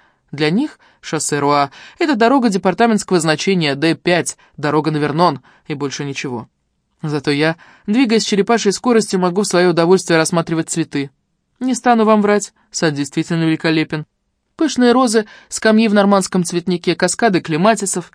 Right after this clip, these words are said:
целые поля розовых тюльпанов и незабудок — подлинный шедевр. Кто посмеет мне возразить? Амаду Канди даже рассказывал, что лет десять назад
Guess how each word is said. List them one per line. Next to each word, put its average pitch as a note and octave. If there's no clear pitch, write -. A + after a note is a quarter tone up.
целые G#3
поля D#3
розовых C#3+
тюльпанов D3
и -
незабудок — G3
подлинный E3+
шедевр. C3+
Кто -
посмеет D3+
мне C#3+
возразить? C#3+
Амаду E4
Канди A#3
даже F3
рассказывал, E3+
что -
лет D#3
десять E3+
назад E3